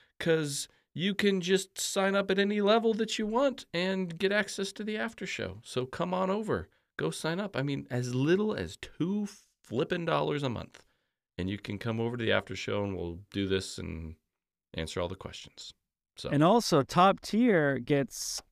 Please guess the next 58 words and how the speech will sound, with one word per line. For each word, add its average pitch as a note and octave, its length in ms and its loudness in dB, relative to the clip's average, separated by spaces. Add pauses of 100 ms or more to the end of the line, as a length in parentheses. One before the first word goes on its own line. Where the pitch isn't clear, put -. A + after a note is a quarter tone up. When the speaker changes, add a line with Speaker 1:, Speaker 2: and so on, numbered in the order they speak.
(140)
Speaker 2:
access C#3+ 640 0
to C3+ 200 4
our A#2 120 8
video C#3+ 480 6
feed G2 400 2
of F#2+ 180 -2
this C#3 200 0
Speaker 1:
Uh-huh. G#2+ 260 4
Speaker 2:
podcast. G#2+ 380 -6
Speaker 1:
Yeah. - 60 -2
Speaker 2:
Now, E3 380 6
I G#3 300 6
made G#3+ 180 6
a F3 60 4
boo-boo G3 380 2
last C3 340 6
week, C3 280 2 (100)
and C3+ 160 4
I C#3 100 6
made C#3+ 180 6
it B2 120 6
available B2 420 4
to - 140 -8 (100)
all. D3 420 6 (160)
Speaker 1:
Oh. F2+ 300 0
Speaker 2:
So F3+ 300 8
if - 100 2
you D3+ 60 0
go D#3+ 160 8
to D#3+ 100 6
our C#3+ 300 8
Shop - 320 2
Sounds C#3+ 260 2
Podcast C3 540 6
YouTube G#3+ 360 2
channel, B2 300 4
you A#2+ 160 2
can B2+ 140 2
see G#3+ 340 2
Jason B2+ 460 0
and A#2 100 6
I A2 360 4 (440)
do D3+ 140 6
the C3 100 4
whole C3 160 4
podcast E3 640 0
last G2+ 220 0
time. A#2 120 0
So - 120 4
it B2+ 60 0
just - 180 -6
gives F3+ 180 2
you E3 60 6
a D3+ 40 4
taste - 480 2
of B2+ 80 4
what B2 140 2
you C#3 100 2